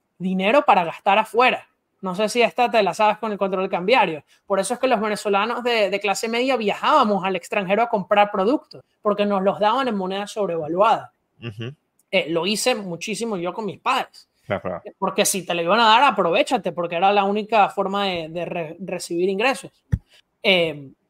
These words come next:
Speaker 1: y eso se acabó cuando empezaron a, a bajar los precios del petróleo, todos esos subsidios se acabaron, es decir, el consumo disminuyó inmediatamente. Venezuela ya tenía la producción totalmente deprimida y por lo tanto nos quedamos sin las importaciones.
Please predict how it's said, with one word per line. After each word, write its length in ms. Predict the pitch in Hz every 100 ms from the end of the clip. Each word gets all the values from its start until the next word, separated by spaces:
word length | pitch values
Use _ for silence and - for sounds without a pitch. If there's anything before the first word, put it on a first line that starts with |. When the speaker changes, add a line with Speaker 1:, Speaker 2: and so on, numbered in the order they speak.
| -
Speaker 1:
y 140 | 214
eso 260 | 277 285 330
se 160 | - 254
acabó 600 | 233 190 208 202 262 - _
cuando 240 | 202 185
empezaron 480 | 170 170 - 180 208
a, 220 | 220 190
a 180 | 180 196
bajar 280 | 175 160 165
los 120 | 175
precios 300 | - 202 214
del 80 | 214
petróleo, 420 | 226 226 220 220
todos 220 | 202 180
esos 200 | 202 208
subsidios 520 | - 190 - 190 185 -
se 80 |
acabaron, 600 | 214 220 214 170 185 262 - _ _
es 140 | 180
decir, 200 | 202 254
el 160 | 233 196
consumo 720 | 202 196 185 - 330 285 208
disminuyó 560 | 190 - 202 185 180 214
inmediatamente. 920 | 214 202 202 185 208 196 160 151 220 - _
Venezuela 580 | 202 196 - 240 247 277
ya 140 | 233 233
tenía 240 | 254 254
la 220 | 247 233 -
producción 1000 | 220 208 196 180 - - 269 254 160 147
totalmente 680 | 170 180 180 196 208 202 214
deprimida 800 | 190 - 180 180 240 160 143 _ _ _
y 100 | 202
por 160 | 196 185
lo 120 | 185
tanto 240 | 190 202
nos 200 | 269 233
quedamos 400 | - 202 208 262
sin 180 | - 226
las 120 | 180
importaciones. 960 | 185 170 190 180 156 277 302 151 - -